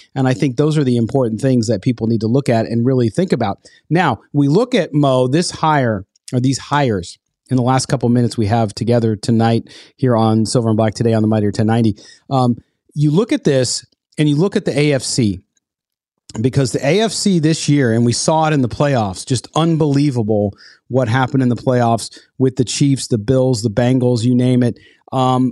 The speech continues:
when you look at the, you look at the conference, and we'll talk about the A F C West in a second. You look at this conference,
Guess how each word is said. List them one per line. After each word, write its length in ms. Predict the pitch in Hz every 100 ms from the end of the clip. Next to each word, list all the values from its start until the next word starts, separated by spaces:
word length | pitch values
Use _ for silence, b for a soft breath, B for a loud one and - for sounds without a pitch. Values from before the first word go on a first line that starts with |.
| -
when 160 | 147 147
you 100 | 147
look 260 | 147 233 302
at 140 | -
the, 180 | 170 135
you 320 | 143 139 147 151
look 180 | 202
at 60 | 285
the 80 | -
conference, 720 | - 165 170 139 104 101 -
and 100 | 117
we'll 120 | 131
talk 240 | - 151 147
about 180 | 135
the 100 | 120
A 100 | 123
F 60 | 117
C 140 | -
West 280 | 110 123 -
in 60 | 98
a 40 |
second. 320 | - 120 110 B B _
You 160 | 139
look 160 | 170 254
at 80 | 233
this 180 | 139 -
conference, 560 | - 180 196 131 113